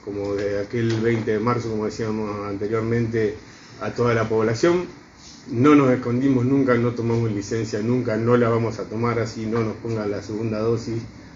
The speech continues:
pero esta es la explicación de todo esto que se está diciendo de que, eh, bueno, este intendente fue vacunado y desgraciadamente, eh,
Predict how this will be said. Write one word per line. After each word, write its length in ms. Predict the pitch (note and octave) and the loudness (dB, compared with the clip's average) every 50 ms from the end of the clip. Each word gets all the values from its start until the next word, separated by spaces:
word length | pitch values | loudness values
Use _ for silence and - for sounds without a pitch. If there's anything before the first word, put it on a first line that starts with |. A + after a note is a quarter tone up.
| - - - - | -20 -20 -14 -6
pero 140 | A2+ A2+ A2+ | -4 -2 -2
esta 140 | A2 - | 0 0
es 60 | A#2+ A2 | 0 0
la 60 | G#2+ | -2
explicación 960 | - - A2 G#2 G#2 G#2+ G#2 G2 - - A#2+ B2 B2+ B2 B2+ C3+ C3+ C3 - - - - - - - - - - - G2+ | -4 -6 -8 -6 -4 -6 -6 -6 -4 0 2 4 4 4 4 0 -2 -4 -8 -12 -16 -20 -20 -20 -20 -18 -18 -16 -10 -6
de 120 | G#2+ G#2 | -4 -4
todo 320 | G2 - A2+ A2 G#2+ A2 A2+ | -4 -2 -2 -2 0 0 0
esto 220 | A2 - B2 A2 | 0 -2 -2 -2
que 80 | G#2 F#2+ | -2 -4
se 120 | F#2 G#2 | -4 -6
está 200 | F#2+ - - G#2 | -6 -4 -4 -2
diciendo 640 | G#2 G#2 G2 - - A2 G#2 G#2+ A2 G#2+ A2 A2 G#2+ | -2 -2 -4 -4 -4 -4 -4 -2 -2 0 0 0 2
de 320 | G#2 G#2 G#2 G#2+ G#2 G2+ - - | 2 2 2 2 0 -2 -6 -8
que, 300 | - G#2+ G#2 G#2+ A2 A2 A2 - - - - - - - - - - - - | -6 -4 -2 -2 -2 -4 -6 -10 -18 -20 -20 -20 -20 -20 -20 -20 -20 -20 -14
eh, 480 | - F#2 F#2+ F#2 F#2 F#2 F2+ F2 F2 F2+ F#2 | -10 -6 -6 -4 -4 -4 -4 -4 -4 -4 -4
bueno, 180 | F#2+ F#2+ F#2 - - - - | -6 -6 -6 -10 -14 -14 -6
este 260 | - G2+ F#2+ - G#2+ | -6 -6 -4 -4 -6
intendente 800 | G2 F#2+ F#2+ G#2 G2 G2+ G#2 A2 A2 G#2+ A2 - A2 G#2+ G#2+ G2+ - - - - - - | -6 -4 -4 -4 -4 -2 -2 -2 -2 -2 -4 -2 -2 -2 -2 -2 -6 -12 -18 -20 -14 -8
fue 140 | - G#2 G#2+ | -6 -4 -4
vacunado 680 | G#2+ G2+ G2 G2 G2+ G2 G#2 A2 A#2 A#2 A#2+ A#2+ A2+ | -4 -4 -4 -6 -6 -6 -4 0 0 2 2 4 4
y 40 | G#2+ | 2
desgraciadamente, 1160 | G2+ F#2 F#2+ G2 G2 F#2 - - G#2+ G#2+ G#2+ G#2 G#2 A2 A2 A2 G#2 A2+ A2+ A2 G#2+ G2 - - - - - - - - - - - - | 2 0 0 -2 -4 -4 -4 -6 -6 -4 -4 -4 -2 -2 -2 -2 -2 0 0 0 0 0 -2 -6 -12 -20 -20 -20 -20 -20 -20 -20 -14 -10
eh, 720 | G#2+ G2+ G2 G2 G2 G2 G2 F#2+ F#2+ F#2+ F#2+ F#2 F#2 F#2 | -6 -4 -2 -2 0 0 0 -2 -2 -2 -2 -2 -4 -4